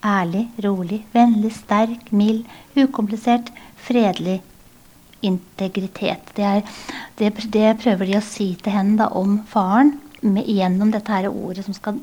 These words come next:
dekke så mye. Men hun, eh, hun synes, vi snakker alle om han som var. Og hun vil skrike ut,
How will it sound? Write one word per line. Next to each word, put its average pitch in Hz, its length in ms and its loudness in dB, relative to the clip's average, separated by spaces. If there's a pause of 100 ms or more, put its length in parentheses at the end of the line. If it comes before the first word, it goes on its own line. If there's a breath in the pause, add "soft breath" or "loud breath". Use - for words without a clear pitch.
dekke 208 560 -8
så 202 140 -2
mye. 190 340 -2 (880 loud breath)
Men 240 160 6
hun, 269 320 10
eh, 269 280 6 (200)
hun 262 100 8
synes, 240 440 2 (380)
vi 240 80 -6
snakker 285 400 0
alle 208 240 4
om 202 200 4 (420)
han 190 180 -2
som 240 240 4
var. 285 320 6 (2000 loud breath)
Og 220 80 2
hun 220 220 4
vil 233 80 0
skrike 233 420 0
ut, 214 140 -6